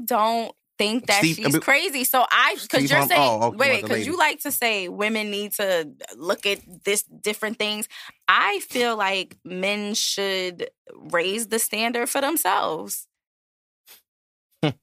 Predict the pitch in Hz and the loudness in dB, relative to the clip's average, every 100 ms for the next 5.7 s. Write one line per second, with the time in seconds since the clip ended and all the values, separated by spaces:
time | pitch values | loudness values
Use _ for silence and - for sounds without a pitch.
0 | _ _ - - 262 277 - 269 302 320 | _ _ -2 0 2 0 0 0 2 2
1 | 320 - 226 - 254 - 226 302 - 220 | 0 0 -2 2 2 4 4 4 0 -2
2 | 160 403 285 247 254 208 202 196 180 - | -2 0 -2 -2 2 4 4 2 -4 -8
3 | - 190 170 117 98 - - - - - | -2 0 0 -4 -10 -14 -20 -16 -16 -16
4 | _ _ _ 175 214 220 196 202 254 294 | _ _ _ 2 4 4 0 2 2 2
5 | 285 - - - 254 247 | -2 -6 -8 -4 -4 -4